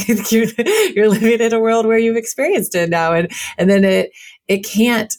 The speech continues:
be a fantasy in the same way. Um, I think that's, like, su-, such an interesting concept to, like, consider, right? Like,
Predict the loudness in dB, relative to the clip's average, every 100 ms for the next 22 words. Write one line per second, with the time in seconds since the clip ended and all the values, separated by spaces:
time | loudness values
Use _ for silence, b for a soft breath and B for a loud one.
0 | _ -4 0 0 0 -4 -4 -8 -8 -4
1 | -4 -4 -6 -8 -8 -10 -10 -14 B B
2 | B B -6 -4 -2 -4 -4 -2 -2 -2
3 | -2 -4 -4 -4 0 0 -4 _ _ _
4 | _ -10 -8 -2 -2 -2 -6 -4 -2 -2
5 | -2 0 0 -2 -4 -6 -6 -4 -4 -4
6 | -6 -4 -4 -6 -8 -8 -6 -4 -4 -2
7 | -2 -2 -4 -6 -6